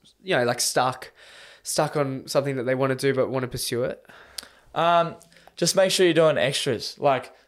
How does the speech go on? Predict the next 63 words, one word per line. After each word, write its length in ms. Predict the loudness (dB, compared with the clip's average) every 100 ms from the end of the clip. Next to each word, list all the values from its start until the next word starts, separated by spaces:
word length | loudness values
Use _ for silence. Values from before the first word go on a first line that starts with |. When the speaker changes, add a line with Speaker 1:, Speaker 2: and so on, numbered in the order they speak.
| -12
Speaker 2:
think 300 | -2 -2 0
about, 520 | 2 2 0 -4 -10
you 120 | -4
know, 120 | 0 2
what 240 | 2 2
parts 360 | 2 0 0 -4
of 100 | -4
your 120 | -4
game 420 | 0 0 0 -4
are 100 | -6
lacking 600 | -2 -2 -4 -6 -6 -8 -10
compared 360 | -10 -6 -8
to 100 | -4
others, 320 | -2 0 0
maybe 240 | -2 -2 -2
in 80 | -4
your 140 | -4
certain 260 | -4 -6 -8
position, 580 | -10 -8 -6 -6 -8 -12 _ _ -8
um, 320 | -4 -2 -4
things 240 | -6 -6 -2
like 120 | -2
that. 240 | -2 -2
Like, 200 | -2 -2
obviously 340 | -2 -2 -4 -4
you 120 | -4
wanna 200 | -2 -2
work, 320 | 0 0 0 -12 -20 _ _ _
like, 200 | -4 -4
if 140 | -4 -2
you're 260 | 0 2 0
a, 60 | -6 -14
a 40 | -12
fullback 580 | -4 -2 0 -2 -4
in 260 | -8 -8 -8
soccer, 460 | -4 0 0 0 -2
you 120 | -2
don't 160 | -2 -2
wanna 180 | -2 -2
work 320 | -2 -4 -6
on, 280 | -10 -10 -12
you 120 | -10
know, 140 | -6 -6
you 440 | -8 _ _ -2
don't 100 | 0
necessarily 380 | 0 0 0 0
need 100 | 0
to 60 |
work 160 | -2 -2
on 60 | -4
your 80 |
shooting 400 | -6 0 0 0
that 140 | -4 -6
much. 240 | -8 -8
You 40 | -6
might 120 | -4
work 200 | -2 -4
on 80 | -6
your 100 | -8
passing 600 | -4 -2 0 -4 -6 -6
or, 220 | -8 -8
you 100 | -8
know, 220 | -6 -8